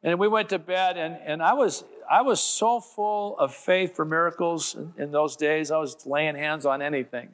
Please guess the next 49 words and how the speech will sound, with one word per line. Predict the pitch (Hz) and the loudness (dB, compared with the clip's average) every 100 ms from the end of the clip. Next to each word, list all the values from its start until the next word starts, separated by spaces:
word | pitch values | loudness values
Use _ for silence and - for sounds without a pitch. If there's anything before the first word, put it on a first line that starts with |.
| _ _ _ - | _ _ _ -2
for | 160 | 2
every | 165 160 | 2 0
purpose. | 147 151 143 127 113 147 | 0 0 0 -2 -6 -4
And, | 135 - _ _ _ _ - | -4 -8 _ _ _ _ -2
and, | 147 151 160 | 0 0 2
uh, | 147 147 143 | 2 2 -4
you | 147 | -6
know, | 156 | -4
she | - 190 | 0 0
went | 170 | 0
to | 143 | -4
bed, | 160 170 175 | 2 2 2
and | 143 135 - - _ _ - | -2 -8 -16 -20 _ _ 0
I | 165 | 2
laid | 180 185 180 | 4 4 2
my | 165 147 | 0 0
hands | 151 180 190 185 170 | 0 2 0 0 0
on | 160 160 | 0 0
that | 165 147 | -2 0
dough. | 151 160 | 2 2
I | 156 151 | 2 0
said, | - 170 | 0 0
"In | 147 143 | 0 0
the | 139 | -2
name | 147 165 147 | -2 0 -2
of | 127 | -4
Jesus, | 117 143 151 147 135 | -2 0 0 0 -4
rise, | 107 135 123 104 101 95 - - _ | -2 2 4 4 0 -2 -2 -6 _
rise." | 175 175 131 - - - - - - - - - - - | 4 4 2 -2 -6 -6 -14 -16 -14 -14 -16 -20 -20 -10
And, | 151 156 165 170 | 0 0 2 0
uh, | 170 170 | 0 0
I | 160 160 | -2 -2
said, | - 180 | 0 2
"I'm | 226 | 2
gonna | 185 143 | 0 0
help | 165 175 | 0 0
this | 180 - | -4 0
out. | 180 139 - | 2 2 2
Maybe | 160 214 | -2 0
if | 180 | 0
I | 165 | -2
put | - 190 | 0 -2
it | |
in | 165 | -2
the | |
refrigerator, | 143 127 214 233 190 143 123 123 | -4 -2 0 0 2 2 2 0
it | 135 | -2
will | 131 123 | -4 2
help." | 127 98 - | 2 2 -4